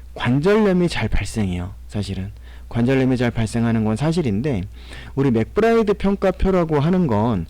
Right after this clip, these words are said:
노동능력 상실률을 따지게 돼 있거든요.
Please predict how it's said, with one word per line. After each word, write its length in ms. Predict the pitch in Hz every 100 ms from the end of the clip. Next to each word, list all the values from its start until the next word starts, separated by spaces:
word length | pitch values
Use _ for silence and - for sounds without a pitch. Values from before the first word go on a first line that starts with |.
| - - -
노동능력 640 | - 120 143 220 226 196 170
상실률을 480 | 196 175 185 139 120
따지게 340 | 110 151 147
돼 120 | 107
있거든요. 480 | 101 95 98 143 143